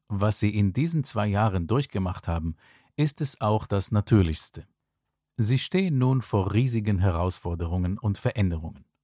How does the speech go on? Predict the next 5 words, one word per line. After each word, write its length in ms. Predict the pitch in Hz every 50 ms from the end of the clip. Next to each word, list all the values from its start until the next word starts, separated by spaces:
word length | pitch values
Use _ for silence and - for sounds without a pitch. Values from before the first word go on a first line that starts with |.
| _ _ _ _ _ _ _ _ _ _ _ _ _ _ _ _ _ _ _ _ _ _ _ _ _
Trump 320 | - - 143 170 185 - -
kommt 340 | - 127 127 120 - -
bald 280 | 92 92 90 92 90 -
nach 160 | 95 87 -
Israel, 420 | 98 92 87 - 90 82 82 82